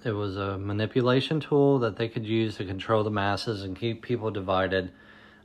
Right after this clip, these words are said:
back in that time frame. Now, the internet, the media, the governments, they are that manipulation tool. They use each other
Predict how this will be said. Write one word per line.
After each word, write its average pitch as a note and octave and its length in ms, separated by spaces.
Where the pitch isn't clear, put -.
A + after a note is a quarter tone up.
back G#2+ 320
in G#2+ 80
that G2 200
time G2+ 320
frame. - 460
Now, G2+ 880
the G#2+ 240
internet, G2 680
the G2 160
media, G#2 880
the A2 140
governments, G#2 1120
they A2+ 260
are A2+ 220
that F#2 180
manipulation G2 880
tool. F#2 360
They G2+ 140
use A2 440
each G2 240
other F2 460